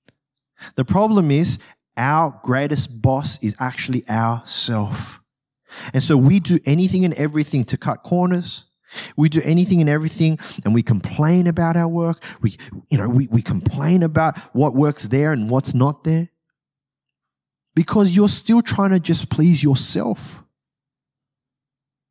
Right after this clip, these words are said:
But when you know that you're working for God, when we understand that it's God that we work for,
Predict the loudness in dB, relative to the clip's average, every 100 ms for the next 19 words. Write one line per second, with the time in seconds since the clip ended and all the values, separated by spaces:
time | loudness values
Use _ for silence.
0 | _ _ _ _ _ _ _ _ _ _
1 | _ _ _ _ _ _ _ _ _ _
2 | _ _ _ -6 -2 0 2 4 4 4
3 | 4 2 0 0 0 2 2 4 2 2
4 | 2 0 0 -2 -4 -4 -6 -2 0 -2
5 | -4 -16 _ _ _ _ _ _ _ _
6 | _ _ _ _ _ _ _ _ 2 4
7 | 6 4 4 2 0 2 2 2 2 2
8 | 0 -4 -6 -6 0 2 2 0 -2 0
9 | 2 4 4 2 -2 -10 -8 -8